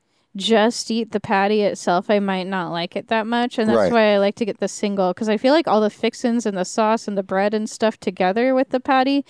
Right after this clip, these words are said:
Speaker 2: Mm-hmm.
Speaker 1: tastes really good.
Speaker 2: Mm-hmm.
Speaker 1: Um, but I'm not sure how much I like, like, just the actual patty, if that makes
Speaker 2: Right,
Speaker 1: any sense.
Speaker 2: yeah.
Speaker 1: I do feel like it's very dry, which I think is a common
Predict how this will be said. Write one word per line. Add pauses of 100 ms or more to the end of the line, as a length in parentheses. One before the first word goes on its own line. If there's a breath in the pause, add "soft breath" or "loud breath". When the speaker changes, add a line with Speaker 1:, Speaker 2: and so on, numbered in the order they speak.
Speaker 2:
Mm-hmm.
Speaker 1:
tastes
really
good.
Speaker 2:
Mm-hmm. (180)
Speaker 1:
Um, (120)
but
I'm
not
sure
how
much
I
like,
like,
just
the
actual
patty,
if
that
makes
Speaker 2:
Right,
Speaker 1:
any
sense.
Speaker 2:
yeah.
Speaker 1:
I
do
feel
like
it's
very
dry,
which
I
think
is
a
common